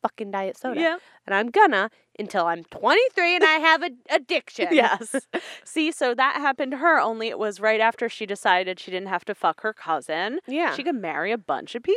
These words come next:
Speaker 2: people. She amassed so much extra cash that she was able to purchase several houses in Memphis, Tennessee, and one outside of Los Angeles.
Speaker 1: Well, Memphis, Ten-, nobody wants to live there
Speaker 2: She had
Speaker 1: anyway.
Speaker 2: multiple houses in
Speaker 1: In the worst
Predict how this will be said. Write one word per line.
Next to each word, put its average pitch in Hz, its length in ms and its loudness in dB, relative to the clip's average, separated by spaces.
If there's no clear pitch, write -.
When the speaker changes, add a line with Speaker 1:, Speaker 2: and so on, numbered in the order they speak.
Speaker 2:
people. - 340 -2
She 330 220 -2
amassed 359 400 0
so 247 220 0
much 247 320 -4
extra 208 360 -4
cash 180 640 0
that - 160 -4
she - 160 -10
was 240 140 -8
able 226 240 -2
to - 100 -20
purchase 220 400 -6
several 202 440 0
houses 226 760 -2
in 190 280 -10
Memphis, 226 460 -4
Tennessee, 214 680 -8
and 190 260 -10
one 190 160 -2
outside 185 480 -2
of 165 160 -8
Los 143 300 -6
Angeles. 165 680 -8
Speaker 1:
Well, 269 280 -4
Memphis, - 400 -8
Ten-, 156 260 -12
nobody 202 260 -8
wants - 260 -14
to - 60 -12
live - 180 -10
there - 100 -8
Speaker 2:
She 311 160 2
had 277 160 2
Speaker 1:
anyway. 220 120 -8
Speaker 2:
multiple 240 600 0
houses 202 480 -6
in 185 160 -6
Speaker 1:
In - 160 0
the 226 100 8
worst 196 140 2